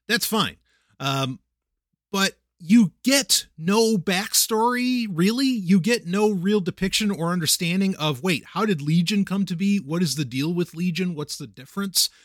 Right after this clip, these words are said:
between Legion and Skynet? As to where with Genesis, you did get that,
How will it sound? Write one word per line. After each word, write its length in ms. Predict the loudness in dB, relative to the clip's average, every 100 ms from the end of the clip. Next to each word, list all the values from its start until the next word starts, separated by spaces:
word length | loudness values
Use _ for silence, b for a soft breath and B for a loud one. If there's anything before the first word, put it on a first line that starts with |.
| b
between 360 | -20 -4 -2 0
Legion 320 | 0 2 0
and 100 | -2
Skynet? 480 | -4 -4 -4 -6 -6
As 120 | -6
to 100 | -4
where 80 | -4
with 100 | -2
Genesis, 600 | 0 2 0 0 -2 -2 _ _
you 80 | -8
did 260 | 2 2 2
get 200 | -6 -10
that, 220 | -20